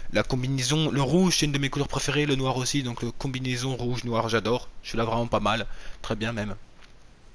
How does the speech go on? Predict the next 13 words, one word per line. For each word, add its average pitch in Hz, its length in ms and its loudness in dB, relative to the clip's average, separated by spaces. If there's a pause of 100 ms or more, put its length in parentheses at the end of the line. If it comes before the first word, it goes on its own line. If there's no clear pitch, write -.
(640)
Graffeuse 110 580 -2
de 101 100 -8
Tilted, 117 640 -2
pas - 180 -2
un 107 40 -4
mur 110 220 -6
ne 104 80 -8
le 95 100 -8
résiste, 101 520 -8 (180)
ne 104 80 -4
le 110 100 -6
résiste, 110 440 -4
excusez-moi. 101 440 -6